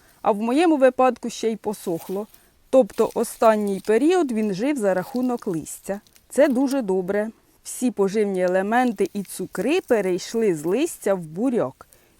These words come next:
Якщо зараз буряк не вибрати, то листя може розпочати рости і вже тепер за рахунок буряка. Листя буде витягувати з буряка цукри і поживні елементи. Це все те, що дуже корисне в бурякові.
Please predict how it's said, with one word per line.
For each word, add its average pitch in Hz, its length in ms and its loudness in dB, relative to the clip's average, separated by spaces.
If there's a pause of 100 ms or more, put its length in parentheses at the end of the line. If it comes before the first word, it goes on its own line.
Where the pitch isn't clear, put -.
Якщо 226 340 -6
зараз 175 400 0
буряк 180 440 -6
не 220 180 -6
вибрати, 185 640 -6 (360)
то 180 100 -4
листя 240 460 -2
може 208 360 -2
розпочати 202 720 -6
рости 302 580 -4
і 220 80 -6
вже 208 180 -6
тепер 269 380 -2
за 214 180 -4
рахунок 254 480 -2
буряка. 196 680 -6 (120)
Листя 226 420 -2
буде 196 300 -2
витягувати 185 760 -2
з 170 80 -10
буряка 202 580 -2 (540)
цукри 269 560 4 (120)
і 226 80 -2
поживні 233 540 0
елементи. 202 720 0 (140)
Це 277 160 4
все 233 260 -2
те, 359 220 0
що - 180 -4
дуже 208 300 -2
корисне 208 600 -2
в 175 40 -8
бурякові. 190 840 -6